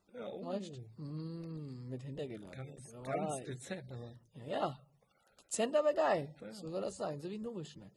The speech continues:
Speaker 1: Ja.
Speaker 2: Weißt du? Ist dezent, bisschen mit Nobel, aber auch geil mit dem Schnack.
Speaker 1: Ja, das ist so ein richtiges, cooles Ding.
Speaker 2: Ja, ist Nobel halt, ne?
Speaker 1: Der Haken ist gesetzt.
Speaker 2: Ja, tsching, tsching.
Speaker 1: Ab-, abgehakt.
Speaker 2: Sauber. So soll das sein, mein Junge. Geil.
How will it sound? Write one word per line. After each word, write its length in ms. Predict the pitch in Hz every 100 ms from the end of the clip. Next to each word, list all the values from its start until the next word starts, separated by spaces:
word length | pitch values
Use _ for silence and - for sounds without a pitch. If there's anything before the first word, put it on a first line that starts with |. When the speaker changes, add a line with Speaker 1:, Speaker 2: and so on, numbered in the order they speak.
| - 220
Speaker 1:
Ja. 220 | 107 - -
Speaker 2:
Weißt 200 | 156 -
du? 20 | - _ _ _ _ _ _
Ist 100 | -
dezent, 520 | 175 151 190 240 302 - _ _
bisschen 240 | - -
mit 80 | 160
Nobel, 340 | 156 208 277 - _ _ -
aber 80 | 160
auch 160 | -
geil 280 | 202 220 226
mit 100 | 226
dem 80 | 240
Schnack. 360 | - - - - _ - _
Speaker 1:
Ja, 220 | - 160 120
das 120 | 127
ist 240 | - -
so 80 | -
ein 100 | 165
richtiges, 640 | 147 160 - 175 180 175 - _
cooles 320 | - 170 185 -
Ding. 200 | 170 131 - _ -
Speaker 2:
Ja, 180 | 233 - -
ist 140 | -
Nobel 260 | 208 214 151
halt, 200 | 131 131
ne? 200 | 165 185 - -
Speaker 1:
Der 140 | 127
Haken 240 | 131 160 175
ist 160 | -
gesetzt. 440 | 180 175 135 - - -
Speaker 2:
Ja, 160 | 185 190 - -
tsching, 140 | - 147
tsching. 320 | 220 214 214 - -
Speaker 1:
Ab-, 200 | 175 -
abgehakt. 640 | 156 - 156 196 208 202 170
Speaker 2:
Sauber. 640 | 180 196 208 208 214 - - - - - - -
So 160 | 196
soll 140 | 190 202
das 180 | 185 185
sein, 240 | 208 214
mein 160 | 190 175
Junge. 420 | 165 147 135 135 - _ _ -
Geil. 280 | 151 139